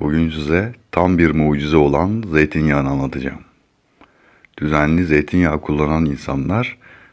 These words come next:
başka yağları kullanan insanlara göre yüzde on daha fazla yaşıyor. Bundan büyük mucize mi olur? Zeytinyağının yüzde yirmi beşi omega üç ve omega altı yağ asitleridir.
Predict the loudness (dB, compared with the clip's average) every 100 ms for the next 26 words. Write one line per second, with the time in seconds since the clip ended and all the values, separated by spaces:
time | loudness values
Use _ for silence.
0 | _ -8 -6 2 4 4 2 0 -2 -2
1 | 0 0 -2 -2 -2 -2 0 0 0 0
2 | 0 -2 -8 _ -4 -2 2 4 4 2
3 | 0 0 0 2 0 -2 -2 -4 -6 -6
4 | -10 -14 -18 _ _ _ _ _ _ _
5 | _ _ -8 -6 -2 0 0 0 2 2
6 | 2 -2 -10 -4 -2 -2 -2 -2 -2 -4
7 | -6 -10 -14 -18 _ _ _ _ _ _
8 | _ _ _ _ _ _ -4 -2 0 0
9 | 2 2 2 2 4 2 4 6 6 6
10 | 4 4 0 -2 -4 -10 _ 0 2 2
11 | 4 2 2 -2 -2 2 2 0 -8 -6
12 | -2 0 2 2 2 0 -2 0 0 0
13 | -2 -8 -8 -6 -8